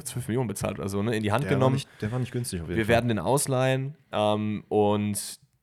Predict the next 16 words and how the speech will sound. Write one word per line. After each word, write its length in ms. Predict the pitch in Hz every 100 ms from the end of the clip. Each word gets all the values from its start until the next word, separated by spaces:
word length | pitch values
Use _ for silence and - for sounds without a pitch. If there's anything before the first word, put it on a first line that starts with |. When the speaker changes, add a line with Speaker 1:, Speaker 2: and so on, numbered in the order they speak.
| _
Speaker 1:
wir 200 | 113 104
werden 380 | 104 104 101 98
wen 120 | 101
anders 260 | 95 92 -
nachholen. 320 | 98 95 92
Wahrscheinlich, 380 | 117 - 147 101 -
ich 220 | 190 -
mein, 300 | 123 151 143
mein 260 | 123 135 143
Guess 240 | 127 123
ist, 180 | 117 -
du 80 | 107
holst 240 | 113 -
dir 220 | 104 104
einen 100 | -
dreißigjährigen, 640 | 98 98 98 92 95 90